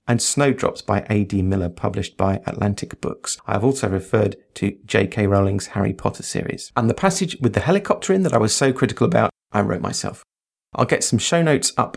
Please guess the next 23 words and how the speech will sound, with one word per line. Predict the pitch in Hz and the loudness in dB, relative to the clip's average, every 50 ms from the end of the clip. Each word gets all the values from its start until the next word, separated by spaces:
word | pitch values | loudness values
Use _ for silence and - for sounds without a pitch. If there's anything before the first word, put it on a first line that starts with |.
| - | -6
on | - 107 - | -4 -4 -4
Pinterest | - - 135 156 170 - 214 214 - - | -2 0 0 0 2 2 0 -2 -2 -2
for | - 135 | -2 0
the | 120 127 135 | 2 2 0
episode. | 135 147 143 - 175 175 190 - | 0 -2 -2 0 0 0 2 2
We | 131 135 | 2 2
also | 156 170 - 190 | 2 2 2 0
have | 175 175 | 0 0
a | 175 | 0
group | 170 - 131 127 123 - - | 0 0 0 -2 -2 0 2
on | 123 117 110 | 2 2 4
Goodreads. | - 127 123 107 110 123 127 - 196 - - - - - - | 4 2 2 2 2 2 2 0 -2 -4 -6 -10 -10 -2 0
Go | 110 113 | 2 2
to | 117 - 113 | 2 0 0
goodreads | 104 131 123 107 113 113 104 - - | 0 0 2 2 2 0 0 0 -4
dot | - - - | -6 -6 -6
com, | - - 160 175 185 175 - - | -2 0 0 2 2 0 0 0
look | 120 113 - | 0 0 0
up | - - - | -2 -6 -6
the | - | -10
Creative | - - 127 123 123 - 110 104 107 | -2 0 2 2 2 0 -4 0 2
Writers | 117 120 117 - - 107 - | 2 2 0 -2 -4 -6 -6
Toolbelt. | - - 135 139 135 - 90 - - | -2 -2 -2 0 0 0 -2 -2 -4